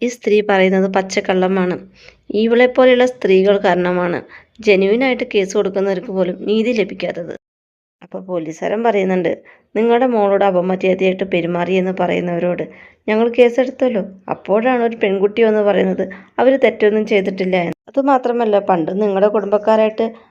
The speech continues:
അങ്ങോട്ടും ഇങ്ങോട്ടും പ്രശ്നങ്ങൾ ഉണ്ടാവാറുണ്ടല്ലോ. വ്യക്തിവൈരാഗ്യം തീർക്കാനുള്ള ഒരു ഉപകരണം ആവരുതല്ലോ പോലീസ്. അതുകൊണ്ടാണ് നിങ്ങളുടെ മോളെ ഒന്ന് വിളിക്കാൻ പറയുന്നത്." ഇത് കേൾക്കുന്ന സുനന്ദയുടെ അമ്മ സുനന്ദയുടെ അച്ഛനെ ഇങ്ങനെ നോക്കുകയാണ്. അപ്പൊ സുനന്ദന്റെ അച്ഛൻ പറയും, "സാറേ, ഇന്ന് അവളെ പെണ്ണ് കാണാൻ വരുന്നതാണ്."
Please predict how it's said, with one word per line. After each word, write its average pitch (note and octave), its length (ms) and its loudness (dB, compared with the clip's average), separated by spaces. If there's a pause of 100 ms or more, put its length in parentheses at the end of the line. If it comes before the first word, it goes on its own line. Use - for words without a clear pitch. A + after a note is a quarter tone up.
(160)
അങ്ങോട്ടും B3 340 4
ഇങ്ങോട്ടും A#3 340 2
പ്രശ്നങ്ങൾ A3+ 460 0
ഉണ്ടാവാറുണ്ടല്ലോ. A3 680 2 (280)
വ്യക്തിവൈരാഗ്യം F#3+ 840 0
തീർക്കാനുള്ള A#3 480 0
ഒരു A#3 220 -2
ഉപകരണം F#3+ 480 0
ആവരുതല്ലോ G#3 480 0
പോലീസ്. F#3 460 -2 (240)
അതുകൊണ്ടാണ് A3 500 2
നിങ്ങളുടെ B3 300 2
മോളെ A3+ 300 2
ഒന്ന് B3+ 180 2
വിളിക്കാൻ A#3 400 -2
പറയുന്നത്." A3 360 0 (300)
ഇത് G3 140 -10
കേൾക്കുന്ന F#3+ 420 0
സുനന്ദയുടെ F#3 460 0
അമ്മ F#3+ 140 0 (380)
സുനന്ദയുടെ A3 420 0
അച്ഛനെ G#3+ 320 -2
ഇങ്ങനെ G3 200 -2
നോക്കുകയാണ്. F#3 540 -4 (180)
അപ്പൊ - 160 -14
സുനന്ദന്റെ E3 520 -4
അച്ഛൻ E3+ 300 -4
പറയും, E3+ 260 -4
"സാറേ, E3 440 -4 (500)
ഇന്ന് F#3 180 0
അവളെ F3 200 2
പെണ്ണ് F3+ 280 0
കാണാൻ F3 300 -2
വരുന്നതാണ്." E3+ 640 -2